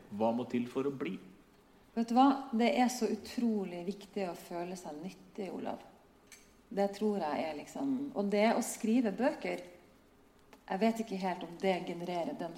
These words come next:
Speaker 2: følelsen. For å være helt ærlig, så vet jeg ikke det. Den veldig, altså, det er jo en, på en måte en sosial øvelse, fordi at når den er ferdig, så er den der ute. Men den er nok så solitær da,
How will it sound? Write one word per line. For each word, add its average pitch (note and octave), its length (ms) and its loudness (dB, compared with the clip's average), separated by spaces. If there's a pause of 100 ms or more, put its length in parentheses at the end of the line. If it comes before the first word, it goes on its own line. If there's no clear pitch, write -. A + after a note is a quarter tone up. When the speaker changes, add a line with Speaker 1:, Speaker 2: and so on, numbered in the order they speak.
Speaker 2:
følelsen. G#3 420 -6 (400)
For F3+ 160 -6
å E3 60 -2
være E3 160 -2
helt - 180 -2
ærlig, D3+ 240 -6
så D#3+ 80 -8
vet D#3 160 -10
jeg D3+ 80 -8
ikke - 140 -8
det. D3+ 100 -6
Den E3+ 200 -8
veldig, F#3+ 400 0 (600)
altså, G#3+ 160 2 (140)
det G#3 320 4
er A3 160 6
jo C4+ 100 8
en, F#3+ 120 0 (120)
på - 80 -12
en F#3+ 80 -4
måte F#3 240 -6
en E3+ 140 -10 (260)
sosial G3+ 640 4
øvelse, E3 400 -6
fordi E3 160 -10
at D3+ 160 -12
når D#3 140 -6
den D3+ 100 -10
er - 60 -14
ferdig, E3 280 -6
så D3+ 140 -6
er E3+ 80 -8
den E3 140 -10
der E3+ 160 -2
ute. G#3 240 -4
Men F3+ 100 -8
den G#3 160 2
er A#3 80 8
nok A#3+ 160 4
så - 140 -10
solitær F#3+ 500 0
da, C#3+ 80 0